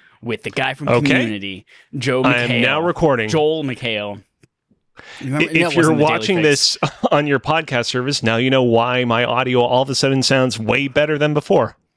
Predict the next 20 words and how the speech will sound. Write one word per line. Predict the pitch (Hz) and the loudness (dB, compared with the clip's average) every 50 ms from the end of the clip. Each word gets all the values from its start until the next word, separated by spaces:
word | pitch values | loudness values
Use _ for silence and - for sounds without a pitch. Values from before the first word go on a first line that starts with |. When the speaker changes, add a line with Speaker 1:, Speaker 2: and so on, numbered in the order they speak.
| _ _ _ _ _ _ _ - | _ _ _ _ _ _ _ -10
Speaker 1:
Joel | 123 143 160 180 202 | -4 -2 0 0 0
McHale, | 208 214 202 175 175 156 139 123 120 117 | -2 -4 -4 -2 0 0 2 2 0 0
the | 120 131 127 127 127 | 0 2 2 2 0
guy | 120 139 139 147 160 175 190 | 0 0 0 0 0 0 -2
from | 185 - 185 165 160 160 156 160 156 135 | -6 -6 -4 -4 -2 -2 -2 -4 -4 -6
Community, | - - 160 151 147 147 151 151 160 170 175 170 160 147 135 123 117 113 110 104 110 101 98 95 95 95 95 101 98 | -6 -6 -4 -2 -2 0 0 0 0 0 0 0 0 0 0 0 0 -2 -2 -4 -4 -8 -8 -8 -10 -12 -12 -12 -14
the | 101 120 123 131 135 127 | -10 -4 -2 -2 0 0
one | 127 135 147 160 175 190 196 196 196 185 | -2 -2 -2 -2 -2 -4 -4 -6 -6 -4
that | 160 156 156 156 131 | -2 -2 -2 -2 -2
was | 139 135 139 135 131 120 | -2 -2 -2 -2 -4 -6
the | 120 120 120 | -6 -6 -4
main | 120 120 123 127 131 135 139 139 139 139 131 | -2 -2 -2 -2 -4 -4 -4 -4 -4 -6 -6
character, | 127 - 139 139 139 139 139 139 135 - - - 131 131 135 135 135 131 120 - | -6 -6 -6 -4 -4 -4 -4 -6 -8 -8 -8 -6 -4 -2 -2 -2 -4 -4 -6 -8
but | 135 107 107 110 107 104 107 - _ _ - - | -10 -6 -6 -4 -2 -4 -4 -6 _ _ -14 -10
was | 110 110 107 107 107 107 104 104 110 | -6 -6 -4 -4 -4 -6 -8 -10 -12
the | 113 110 110 107 107 | -12 -10 -8 -8 -8
least | 104 117 147 202 226 233 208 - - - - | -8 -8 -10 -10 -10 -10 -10 -10 -12 -14 -14
liked | 101 101 101 98 98 95 95 _ - - _ | -10 -8 -6 -6 -6 -8 -10 _ -20 -20 _
except | - 107 104 - - - - - 110 107 104 - _ - - _ _ _ _ _ | -14 -14 -14 -12 -12 -12 -12 -10 -8 -8 -10 -10 _ -20 -20 _ _ _ _ _
for | _ - - 120 120 110 - - | _ -12 -8 -8 -8 -8 -10 -12